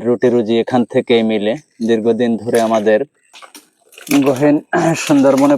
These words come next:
প্রবেশ নিষেধ। প্রবেশ নিষেধ থাকলেও আমাদের খাবার তো আর নিষেধ নাই, তাই খাবারের তাগিদে হলেও আমাদের পায়ে হেঁটে এভাবে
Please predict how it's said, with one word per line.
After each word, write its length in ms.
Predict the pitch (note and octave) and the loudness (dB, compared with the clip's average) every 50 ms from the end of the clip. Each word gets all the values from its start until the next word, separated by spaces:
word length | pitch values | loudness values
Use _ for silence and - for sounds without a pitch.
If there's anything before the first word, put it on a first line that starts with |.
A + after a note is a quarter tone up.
| - - | 2 0
প্রবেশ 300 | C#3 C3+ B2 C3+ C3 - - C#3 | -2 0 0 -2 -4 -2 -2 -2
নিষেধ। 360 | B2+ A#2+ - - D3 B2 A#2 B2 D3 - _ _ - _ - - _ _ _ - - - - - - _ - - _ _ _ - | -2 -2 -2 0 0 0 0 0 -6 -12 _ _ -20 _ -20 -20 _ _ _ -16 -16 -14 -16 -20 -20 _ -20 -20 _ _ _ -2
প্রবেশ 280 | C#3 C3+ C#3 D3+ C#3+ - - | -2 0 0 -2 -2 0 0
নিষেধ 240 | D3+ D3 D3 D#3 C#3 - - - | 0 2 2 -2 -2 -2 -2 -2
থাকলেও 320 | D#3 D3+ - D#3 D#3 D#3 D#3 D3+ | -2 0 2 2 4 4 4 4
আমাদের 300 | D3 D3+ C#3+ C3+ D3+ D3 C#3 B2+ - - - D#3 - - - - - | 2 2 2 2 2 2 0 -2 -4 -4 -4 -2 -2 -4 -8 -6 -2
খাবার 280 | - C3+ A#2 D3 C#3+ B2 _ | -2 0 0 0 -2 -2 _
তো 60 | - D3+ C#3+ | 0 0 2
আর 80 | C#3 C3+ | 2 0
নিষেধ 260 | C#3 C3+ - - C3+ B2 C3 C3 | -2 -2 -2 -4 -2 0 2 2
নাই, 100 | B2+ B2 - | 2 2 2
তাই 160 | C3 B2 B2 A#2+ - - | 2 0 0 0 -4 -6
খাবারের 360 | B2 A#2 A#2+ B2+ B2+ B2 G#2+ - - | -2 0 2 2 2 0 -2 0 0
তাগিদে 360 | B2 A#2+ A#2 A#2+ G#2+ B2+ B2 A2 | 0 2 0 -2 0 -2 -2 0
হলেও 240 | A#2+ A#2+ B2 B2 B2 A#2 | 0 2 2 4 4 2
আমাদের 280 | A2+ A#2+ A#2 A2 A#2 A2+ - _ | 2 0 -2 -2 -2 -4 -2 _
পায়ে 220 | - A2+ A#2 A#2 A#2 A#2+ | 0 0 0 0 0 -4
হেঁটে 240 | A2+ - - A2+ A2 - _ _ _ _ _ _ _ _ _ _ _ _ _ _ _ _ _ - - - _ _ _ _ _ - - - | -6 -2 -2 -2 -2 -2 _ _ _ _ _ _ _ _ _ _ _ _ _ _ _ _ _ -20 -20 -20 _ _ _ _ _ -14 -6 -4
এভাবে 260 | B2 A#2 A#2+ A#2 A#2 | -2 -2 0 0 0